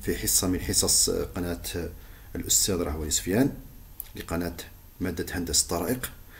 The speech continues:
اليوم، آه، حبيت نخدم معكم أو نحل تمرين، آه، في مجال الثاني اللي هو في الجليسيريدات أو، آه، الأحماض الدهنية والجليسيريدات الثلاثية.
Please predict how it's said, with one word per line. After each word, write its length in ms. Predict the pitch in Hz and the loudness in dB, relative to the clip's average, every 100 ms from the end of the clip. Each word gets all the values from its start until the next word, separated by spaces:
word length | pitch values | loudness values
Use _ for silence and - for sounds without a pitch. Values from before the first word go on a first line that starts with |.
| - - - | -18 -18 -4
اليوم، 460 | 90 113 147 147 - - - - - | 6 10 10 8 2 -10 -16 -20 -10
آه، 360 | - 104 98 98 | -2 2 2 2
حبيت 320 | - 101 120 | 0 2 2
نخدم 240 | 117 - | 2 4
معكم 400 | 98 95 113 101 95 | 4 4 2 -2 -2
أو 160 | 101 | 0
نحل 280 | 95 - 127 | 0 2 2
تمرين، 600 | 120 - 104 113 131 127 - - - - - - | 0 0 2 10 10 10 4 -14 -18 -18 -18 -4
آه، 380 | 98 95 95 - - - - - - | 0 2 0 -4 -14 -18 -20 -18 -4
في 120 | - | 2
مجال 480 | 101 95 117 127 120 - - - - - - - - | 4 8 10 10 8 0 -12 -14 -16 -18 -18 -16 -4
الثاني 360 | 117 - 120 117 | -4 4 6 8
اللي 280 | 104 98 107 | 6 4 4
هو 360 | 98 107 110 - - - | 6 6 6 0 -10 -16
في 300 | - 107 104 - - - | -4 -2 0 -2 -6 -4
الجليسيريدات 920 | 98 - 98 95 95 101 95 120 123 - | -4 -2 0 2 4 6 8 8 6 -4
أو، 400 | 101 98 90 90 | 0 2 2 2
آه، 380 | 85 85 85 82 - - - - - | 0 0 -2 -6 -10 -18 -18 -14 -4
الأحماض 580 | 90 - - 110 131 131 - | -2 -2 0 4 4 2 0
الدهنية 440 | 117 123 98 98 | 8 8 10 8
والجليسيريدات 540 | 113 95 98 107 104 127 | 8 6 4 6 6 4
الثلاثية. 560 | - 113 95 73 67 | 6 6 6 2 -6